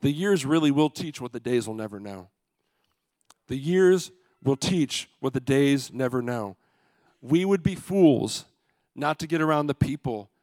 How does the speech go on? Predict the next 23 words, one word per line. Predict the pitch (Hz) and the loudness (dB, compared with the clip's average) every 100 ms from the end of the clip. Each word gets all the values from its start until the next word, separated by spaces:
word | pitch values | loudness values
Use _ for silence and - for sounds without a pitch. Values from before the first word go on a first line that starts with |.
| _ | _
that | 120 | -6
have | 123 | -4
gone | 147 139 139 | 0 0 -2
before | 127 - 131 110 | -6 -6 -6 -6
us | 110 | -8
and | 113 | -12
ask | 120 - | -14 -8
about | 120 113 | -8 -8
their | 113 | -14
stories. | - 107 104 92 - - _ _ _ _ _ _ _ _ - | -14 -14 -14 -18 -20 -20 _ _ _ _ _ _ _ _ 0
We, | 151 - _ _ _ | 0 0 _ _ _
let | 127 160 | -4 -2
me, | 160 - | -2 -4
I, | 117 - | -8 -6
I | 135 | -2
don't | 160 156 | 0 2
use | 165 | 2
that | 165 143 | 0 0
word | 160 139 | -4 -4
lightly. | 139 131 117 104 | -8 -8 -10 -10
We'd | 156 175 | -8 -8
be | 165 | -8
foolish | - 175 185 151 110 - - | -10 -6 0 0 0 -4 -10